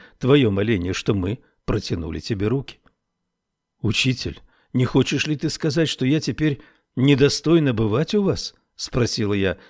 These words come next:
с неописуемым волнением. «Нет, не волнуйся, я этого не думал, но я хочу спросить тебя, не чувствуешь ли ты в себе какой-либо перемены? Нет ли разницы между той, которая рыдала у ног моих,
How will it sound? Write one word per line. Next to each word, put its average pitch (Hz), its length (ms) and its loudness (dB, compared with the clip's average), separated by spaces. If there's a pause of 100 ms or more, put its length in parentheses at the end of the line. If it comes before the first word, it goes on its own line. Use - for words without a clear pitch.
с - 160 -6
неописуемым 117 760 0
волнением. 113 600 0 (560)
«Нет, 120 420 0
не 95 120 -6
волнуйся, 85 580 -4 (280)
я 147 200 4
этого 123 240 -2
не 92 160 -2
думал, 76 360 -8 (280)
но 120 140 4
я 147 120 6
хочу 143 280 -2
спросить - 500 -6
тебя, - 320 -12 (460)
не 139 200 6
чувствуешь 139 580 0
ли 123 120 2
ты - 180 2
в 101 60 -6
себе 110 320 -2
какой-либо 110 640 0 (300)
перемены? 127 640 2 (500)
Нет 170 320 6
ли 196 220 4
разницы 113 680 2
между 98 300 -2
той, 104 220 0
которая 101 540 0
рыдала 110 680 0
у 113 120 0
ног 185 260 2
моих, 82 380 -8